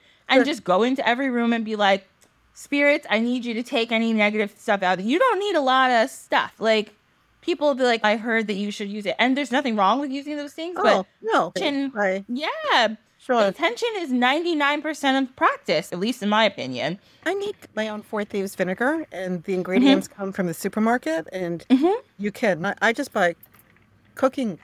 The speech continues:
Speaker 2: red wine vinegar. It's not
Speaker 1: Mm-hmm.
Speaker 2: expensive vinegar and herbs. And when I make it, before I bottle it, as the pot is steaming,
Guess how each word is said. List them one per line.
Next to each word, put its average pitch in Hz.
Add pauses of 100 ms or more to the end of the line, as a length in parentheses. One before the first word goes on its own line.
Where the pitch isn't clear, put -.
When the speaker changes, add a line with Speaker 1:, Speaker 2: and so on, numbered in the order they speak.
(260)
Speaker 2:
red 185
wine 180
vinegar. 165 (180)
It's -
not 269
Speaker 1:
Mm-hmm. 240
Speaker 2:
expensive 208 (480)
vinegar 180
and 190
herbs. 180 (440)
And 208
when 240
I 247
make 226
it, 185
before 196
I 180
bottle 170
it, 233 (380)
as 202
the 208
pot 208
is 185
steaming, 214